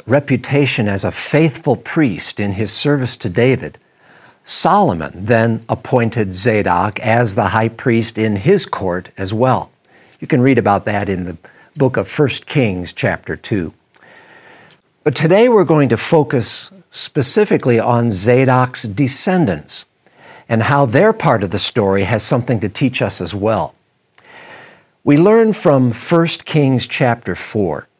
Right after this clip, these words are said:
that Zadok's grandson, Azariah,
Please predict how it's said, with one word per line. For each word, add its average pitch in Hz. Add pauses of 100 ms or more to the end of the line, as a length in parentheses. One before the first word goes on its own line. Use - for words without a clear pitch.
(540)
that 104 (260)
Zadok's 147
grandson, 117 (180)
Azariah, 107